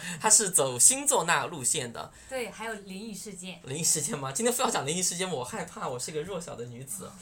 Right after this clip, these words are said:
Speaker 2: 好吧，
Speaker 1: 嗯。
Speaker 2: 照顾一下你。
Speaker 1: 对，请不要讲这种可怕的事情。那我们今天呢，就先来聊一聊星座的问题。好的，那关于星座呢，我们今天先要聊什么星座？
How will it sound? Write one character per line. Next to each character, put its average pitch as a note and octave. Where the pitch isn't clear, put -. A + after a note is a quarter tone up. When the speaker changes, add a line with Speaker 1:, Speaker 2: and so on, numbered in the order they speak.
Speaker 2:
好 -
吧， D#3+
Speaker 1:
嗯。 D3
Speaker 2:
照 D4
顾 A3+
一 G3
下 F3+
你。 -
Speaker 1:
对， E3+
请 C#3+
不 B2+
要 G3
讲 B2+
这 F#3
种 C#3+
可 -
怕 -
的 A#2+
事 B2
情。 -
那 A#3
我 C3+
们 A#2
今 D#3
天 E3
呢， C3+
就 B2+
先 C3+
来 A#2+
聊 A2+
一 B2+
聊 A2
星 A3
座 B3
的 B2
问 A#2+
题。 -
好 B2+
的， F3
那 D4
关 C4
于 C4
星 C#4+
座 C#4
呢， A3
我 C3+
们 A#2
今 D3+
天 D#3+
先 F3
要 D#3+
聊 B2+
什 A#2+
么 A2+
星 B2+
座？ -